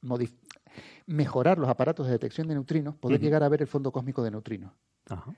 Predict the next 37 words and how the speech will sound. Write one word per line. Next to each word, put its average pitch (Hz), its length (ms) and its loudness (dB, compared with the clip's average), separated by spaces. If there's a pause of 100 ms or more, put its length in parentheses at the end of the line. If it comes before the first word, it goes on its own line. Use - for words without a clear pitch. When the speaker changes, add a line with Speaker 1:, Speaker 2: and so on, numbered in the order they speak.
Speaker 1:
Eso 131 160 -4
sí 135 60 -6
sería 143 180 2
muy 143 120 -2
interesante, 123 420 -4
porque 120 200 -4
hasta 127 120 -2
ahora 143 160 4
llegamos 147 360 2
hasta 151 140 -2
el 120 60 -2
fondo 131 220 -2
cósmico 135 340 -2
de 139 80 2
microondas. 110 480 -2 (260)
Speaker 2:
¿Es 104 80 -8
verdad? 90 300 -6
Speaker 1:
Pero 123 160 4
el - 80 -2
fondo 151 340 0
cósmico 147 260 2
de 135 60 4
neutrinos, 143 360 2
neutrinos 143 340 -4
se 147 100 0
desacoplaron 139 600 2
antes 143 320 -4 (260)
de 110 880 0
que 110 160 0
las 107 100 -2
fotones. 127 420 0 (340)
Por 135 120 0
tanto, 135 200 2
estaremos 143 260 2
viendo 151 300 -2
más 143 340 0
atrás 147 360 0